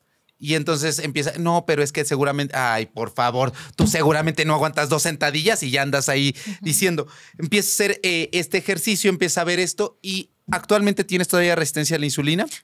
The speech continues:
Speaker 2: Ya no, porque me hice la cirugía bariátrica en el dos mil veinte.
Speaker 1: Y quiero que nos hables justamente de eso. ¿Esta cirugía bariátrica fue antes o después del intento?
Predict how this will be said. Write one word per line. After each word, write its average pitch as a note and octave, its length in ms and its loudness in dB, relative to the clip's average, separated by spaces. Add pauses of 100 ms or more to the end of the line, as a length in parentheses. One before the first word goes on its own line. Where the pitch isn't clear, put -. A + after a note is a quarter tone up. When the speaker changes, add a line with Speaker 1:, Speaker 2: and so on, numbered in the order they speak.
Speaker 2:
Ya A#3 160 0
no, A#3 180 -2
porque A3 220 -4
me F#3+ 100 -2
hice G3 140 -6
la G3+ 100 -6
cirugía G3 320 -4
bariátrica F#3+ 720 -4
en G#3 160 -4
el G3 80 -4
dos F3+ 160 -4
mil F3 200 -4
veinte. D3 340 -8 (240)
Speaker 1:
Y C#3 80 -8
quiero C#3 320 -2
que C#3 100 -2
nos B2+ 180 0
hables B2 240 -2
justamente B2 540 -2
de C#3 80 4
eso. C#3+ 220 -2
¿Esta E3+ 260 0
cirugía D#3+ 420 0
bariátrica D#3 680 0 (320)
fue D#3+ 320 2
antes G#3 680 0
o C#3+ 140 4
después C3 340 2
del C3 160 0
intento? A#2 500 -2